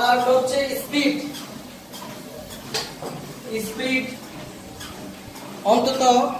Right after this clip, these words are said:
এমন স্পিড ব্যবহার করতে হবে যে আমি এখন ব্যবহার করেছি চার দশমিক পাঁচ কিলোমিটার per hour। তো ইচ্ছা করলে এটা আরো বাড়ানো যাবে, কিন্তু স্পিড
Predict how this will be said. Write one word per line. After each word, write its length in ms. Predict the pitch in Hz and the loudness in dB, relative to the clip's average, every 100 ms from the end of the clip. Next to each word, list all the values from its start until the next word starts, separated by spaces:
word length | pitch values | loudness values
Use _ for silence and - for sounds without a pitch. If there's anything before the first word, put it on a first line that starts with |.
| - - - 196 | -8 -12 -8 0
এমন 160 | 220 254 254 | 4 4 2
স্পিড 240 | - 262 208 | 0 -2 6
ব্যবহার 260 | 226 226 240 | 10 10 8
করতে 200 | 240 - 240 | 6 6 6
হবে 180 | 226 220 247 - - - - - - - - - | 8 4 2 -4 -12 -14 -16 -16 -14 -14 -14 -4
যে 100 | 214 220 220 | 4 6 6
আমি 160 | 220 233 233 240 - 202 | 8 8 8 4 0 0
এখন 180 | 202 240 208 | 4 4 6
ব্যবহার 260 | 214 226 233 | 6 6 6
করেছি 260 | 233 233 254 - | 4 4 0 4
চার 160 | 226 226 226 | 6 6 4
দশমিক 340 | 220 226 226 226 | 4 2 0 2
পাঁচ 240 | 214 226 226 - - - - - | 4 4 2 -6 -12 -14 -14 -6
কিলোমিটার 500 | 233 226 240 226 240 233 | 2 6 6 6 6 6
per 140 | 208 196 | 6 6
hour। 200 | 175 165 165 - - - - - - - - - - - - - - | 8 6 4 -4 -12 -16 -16 -16 -18 -18 -18 -16 -14 -14 -16 -16 -2
তো 80 | 190 190 202 | 4 4 4
ইচ্ছা 180 | 214 240 240 | 2 2 4
করলে 160 | 247 240 | 4 8
এটা 100 | 247 | 10
আরো 120 | 240 240 | 10 8
বাড়ানো 260 | 226 233 240 247 | 6 6 6 4
যাবে, 200 | 247 240 - - - - - - - - - - - - - 214 | 4 4 2 -2 -12 -16 -14 -14 -14 -14 -16 -16 -16 -16 -12 -4
কিন্তু 260 | 220 220 226 214 - - - - - - - - - - - 220 | -2 2 2 2 -2 -12 -14 -16 -16 -14 -14 -16 -16 -14 -8 -8
স্পিড 320 | - 269 285 | -4 -2 0